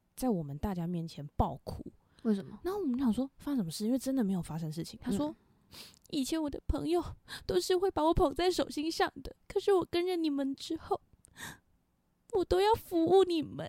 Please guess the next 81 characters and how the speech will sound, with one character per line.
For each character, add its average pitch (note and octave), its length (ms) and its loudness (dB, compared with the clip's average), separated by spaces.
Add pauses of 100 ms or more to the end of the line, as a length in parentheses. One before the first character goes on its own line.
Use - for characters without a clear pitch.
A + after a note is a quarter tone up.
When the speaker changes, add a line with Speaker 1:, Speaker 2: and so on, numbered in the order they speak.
(120)
Speaker 1:
然 B3 100 0
后 C#4+ 60 0
我 C#4 40 2
说： G3 100 6
Speaker 2:
啊？ A3 100 8
Speaker 1:
“你 - 20 10
们 G3 120 6
在 C4+ 100 6
服 G3 180 2
务 A3+ 120 4
我 G3+ 100 8
什 G3 100 2
么 - 100 0
？”“没 A3 120 6
有， D#4+ 40 6
没 D4+ 100 6
有， C#4+ 40 4
没 C4+ 80 6
有， A#3+ 60 8
你 G3+ 100 4
们 G3+ 140 6
没 C#4 100 4
有， F4 80 -2
你 B3 160 6
没 A#3+ 100 8
有 G4 80 10
服 C#4 160 2
务 D4+ 200 8
我 G3+ 100 12
们 E3+ 160 2
啊， F#3+ 100 4
怎 G3 120 0
么 E3+ 120 -2
了 E3+ 80 0
吗？” F3+ 240 0 (140)
Speaker 2:
嗯。 F#3+ 160 -2
Speaker 1:
她 F#4 80 0
说 F#4+ 220 -2 (360)
：“以 E4+ 140 0
前，” D#4 300 -2
然 D4+ 80 -4
后 D4+ 40 0
怎 B3+ 100 0
样， A3 100 4
然 G3+ 80 2
后 F#3+ 40 2
就 G3 80 0
开 G#3 140 0
始 F#3 80 0
那 E3+ 100 -2
种， E3 220 -4
就 B3 120 2
是 B3 60 -2
小 F#3+ 120 0
朋 D3+ 200 -6
友， C#3+ 240 -10 (480)
她 - 80 -8
觉 G3 160 -2
得 E3+ 320 0
以 F3+ 100 -6
前 E3+ 360 -4
就 F#3 80 -2
是 G3+ 60 0
她 G3+ 140 -2
朋 - 160 -6
友 D#3 60 -6
都 E3 120 0
会 E3+ 40 0
对 F3 120 2
她 E3 80 -2
很 C#3+ 280 -8
好， D3+ 220 -10
什 D3 100 -10
么 E3 60 -6
都 G3 80 -2
帮 G#3 120 -4
她 G#3+ 40 -4
处 F#3 200 -8
理 D#3+ 120 -8
好 D3 180 -10
好 D#3 200 -8